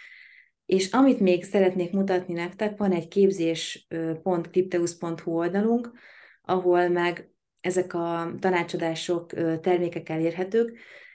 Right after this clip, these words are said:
És említetted, ö, az edukációt,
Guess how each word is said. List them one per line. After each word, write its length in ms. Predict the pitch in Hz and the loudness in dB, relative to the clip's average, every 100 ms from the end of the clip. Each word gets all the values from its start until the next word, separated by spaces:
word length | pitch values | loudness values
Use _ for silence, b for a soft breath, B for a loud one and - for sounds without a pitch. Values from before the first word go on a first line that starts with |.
| B | B
És 180 | - _ _ | -18 _ _
említetted, 760 | 220 254 226 196 185 185 180 180 | 2 4 6 4 2 2 4 4
ö, 360 | 180 175 175 175 - _ _ _ _ _ _ _ _ _ _ | 4 4 2 -2 -10 _ _ _ _ _ _ _ _ _ _
az 360 | 175 175 175 - | -4 -2 0 2
edukációt, 1000 | 196 190 175 160 - 170 165 196 196 | 2 4 2 -2 -4 -4 -2 -4 -6